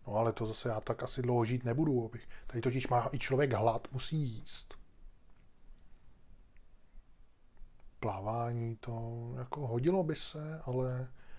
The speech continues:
já už tolik levelovat nebudu. Climbing, já dám climbing, nevím, co to je. Líst na hory nebudu.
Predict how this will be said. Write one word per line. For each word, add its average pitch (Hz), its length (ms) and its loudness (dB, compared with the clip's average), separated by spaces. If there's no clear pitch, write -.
já 127 60 -2
už 131 140 0
tolik 131 360 2
levelovat 123 600 8
nebudu. 110 480 0
Climbing, 110 480 0
já 117 60 2
dám 147 160 4
climbing, 110 400 -2
nevím, 131 220 -2
co 160 120 -4
to 151 180 6
je. 113 260 2
Líst 127 240 0
na 127 60 8
hory 151 220 8
nebudu. 117 480 0